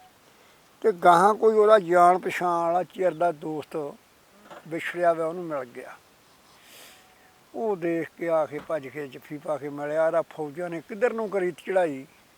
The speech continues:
Speaker 1: ਉਹ ਆਂਹਦਾ ਚੜ੍ਹਾਈ ਕਾਹਦੀ ਕਰਨੀ ਆ, ਵੀ ਐਂ ਕਰਕੇ ਸਾਡੇ ਰਾਜਾ ਸੀ, ਉਹਦੀ ਨਿਗਾਹ ਚਲੀ ਗਈ, ਉਹਦੇ ਜੋਤ ਦਾ ਮਾਰਾ ਭੱਜਿਆ ਫਿਰਦਾ, ਕੋਈ ਸਾਧੂ ਸੰਤ ਮਿਲ ਜੇ,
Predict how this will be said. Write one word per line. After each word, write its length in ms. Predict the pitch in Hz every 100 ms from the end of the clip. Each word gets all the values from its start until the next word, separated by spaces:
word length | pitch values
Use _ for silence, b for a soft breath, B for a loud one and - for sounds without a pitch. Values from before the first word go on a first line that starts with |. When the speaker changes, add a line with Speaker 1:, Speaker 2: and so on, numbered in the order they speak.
| _ _ _ _ b b b b b b -
Speaker 1:
ਉਹ 160 | 277
ਆਂਹਦਾ 180 | 269 277
ਚੜ੍ਹਾਈ 380 | 269 240 202 190
ਕਾਹਦੀ 280 | 214 247 247
ਕਰਨੀ 320 | 220 196 202
ਆ, 80 | 220
ਵੀ 140 | 226
ਐਂ 240 | 208 185 180
ਕਰਕੇ 420 | 202 196 - 190
ਸਾਡੇ 300 | 165 175 170
ਰਾਜਾ 380 | 135 151 180 147
ਸੀ, 200 | 165 208
ਉਹਦੀ 200 | 208 202
ਨਿਗਾਹ 340 | 151 147 165
ਚਲੀ 420 | - 147 147 156
ਗਈ, 180 | 175 208
ਉਹਦੇ 180 | 214 196
ਜੋਤ 380 | 131 160 160 175
ਦਾ 160 | 214
ਮਾਰਾ 280 | 208 185 185
ਭੱਜਿਆ 360 | 185 156 147 147
ਫਿਰਦਾ, 380 | 131 139 151
ਕੋਈ 160 | 170 180
ਸਾਧੂ 400 | - 160 202 196 170
ਸੰਤ 400 | 160 151 147 170
ਮਿਲ 240 | 156 151
ਜੇ, 320 | 139 147 151